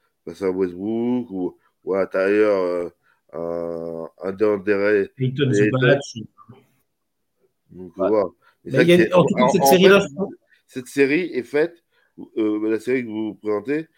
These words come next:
Speaker 1: bon, la série de la rivalité, c'est vraiment, c'est, euh, l'exemple d'une série de duels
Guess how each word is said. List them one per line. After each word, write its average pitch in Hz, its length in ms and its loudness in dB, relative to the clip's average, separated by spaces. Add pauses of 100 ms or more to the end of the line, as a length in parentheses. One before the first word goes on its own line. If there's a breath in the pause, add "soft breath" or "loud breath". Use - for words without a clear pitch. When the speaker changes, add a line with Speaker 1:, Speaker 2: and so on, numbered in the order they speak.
(220)
Speaker 1:
bon, 92 80 -4
la 92 120 -2
série 101 300 -4 (320)
de 87 80 -18
la 92 100 0
rivalité, 107 720 -2 (440)
c'est - 160 -10
vraiment, 120 600 -4
c'est, 113 440 0
euh, 92 340 0 (320)
l'exemple 135 720 -4 (420)
d'une 107 420 -10
série 156 460 -2
de 127 140 0
duels 123 460 0